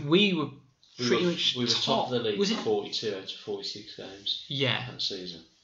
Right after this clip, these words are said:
Speaker 2: And
Speaker 1: Yeah.
Speaker 2: there was a, we went through the stage towards Christmas and, was it February?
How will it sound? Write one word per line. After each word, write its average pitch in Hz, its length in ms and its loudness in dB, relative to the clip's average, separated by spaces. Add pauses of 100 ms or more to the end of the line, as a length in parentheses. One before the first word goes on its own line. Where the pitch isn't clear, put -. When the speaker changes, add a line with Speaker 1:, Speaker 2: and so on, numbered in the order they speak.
(380)
Speaker 2:
And 107 100 -2
Speaker 1:
Yeah. 107 40 0
Speaker 2:
there 107 100 2
was 110 140 0
a, 110 140 2 (300)
we 120 100 0
went 117 200 0
through 120 140 -6
the 107 80 -8
stage 101 600 -2 (140)
towards 107 280 -4
Christmas 120 440 -2
and, 92 340 -10
was 98 160 -6
it - 160 -8 (260)
February? 113 480 -4